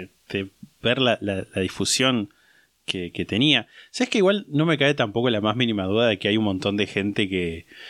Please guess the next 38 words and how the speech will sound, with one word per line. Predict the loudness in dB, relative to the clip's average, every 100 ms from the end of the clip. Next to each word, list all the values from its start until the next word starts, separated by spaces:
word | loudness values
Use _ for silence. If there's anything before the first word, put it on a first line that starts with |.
| -20 -20 _
tipo, | -4 -2 -2
que | -2
conoce | 0 0 2 0
la | 0
ciae? | 0 0
Porque | 0 -2
la | -2
ciae | 0 0
seguro | 0 0 2 2
en | 0 -2
círculos | 0 0 0 0 0 -2 -6 -10 _ _ -6
ufológicos | -4 0 0 2 0 -2 -4 -2 -4
se | -2 0
debe | 0
conocer, | -2 -2 -2 0 0 -2 -6 -20 -20 -20 -20 _
y | -4
que | -2
es | -4
toda | 0 0
gente | 2 -2 0
diciendo, | -2 0 2
"Ah, | 2 0
pero | -2
esos | 0 0
son | 0
los | 0 -2
casos | -2 -2
que | -2
te | -2
muestran | 0 0 0 -2 0 0 0
y | -2
los | -2 -2
verdaderos | -2 -2 -2 -2
se | 0
los | -2
guardan | 0 0 2 0 0 -2 -2
y, | -6 -8 -10
y | -6 -6